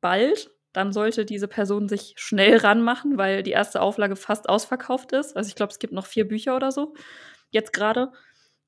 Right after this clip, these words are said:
Mm, wir s-, planen aber eine zweite Auflage. Die wird vermutlich, ich schätze mal so Ende November oder so, wird die dann da sein.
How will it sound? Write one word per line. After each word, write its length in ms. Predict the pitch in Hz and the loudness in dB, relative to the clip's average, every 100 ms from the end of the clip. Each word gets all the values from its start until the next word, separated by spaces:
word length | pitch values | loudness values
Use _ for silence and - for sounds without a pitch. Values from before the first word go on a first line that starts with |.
| _ | _
Mm, 260 | - 214 214 - 202 | -4 -2 -4 -4 -4
wir 180 | 190 | 0
s-, 180 | 196 180 | 0 0
planen 240 | - 208 208 | 0 2 4
aber 140 | 190 | 2
eine 180 | 190 185 | 0 -2
zweite 340 | - 180 202 | -2 -2 0
Auflage. 640 | 165 180 - 202 208 233 269 _ - | -2 -4 -4 -6 -4 -6 -8 _ -16
Die 160 | 175 185 | -10 -8
wird 200 | 185 - | -8 -8
vermutlich, 800 | - 185 175 - 185 185 - _ _ | -8 -6 -6 -6 -8 -8 -14 _ _
ich 80 | - | -12
schätze 280 | - 185 180 | -10 -8 -8
mal 180 | 185 185 | -8 -6
so 320 | 180 180 190 _ _ _ _ _ | -6 -8 -12 _ _ _ _ _
Ende 180 | 185 185 | -6 -2
November 500 | 190 185 180 196 208 | -2 -2 -2 -2 -2
oder 200 | 208 208 | -2 -4
so, 340 | 214 226 233 _ _ _ _ _ - | -4 -6 -8 _ _ _ _ _ -12
wird 200 | 196 - | -10 -8
die 120 | 202 | -8
dann 180 | 190 196 | -6 -6
da 180 | 190 196 | -6 -6
sein. 320 | 214 247 | -4 -6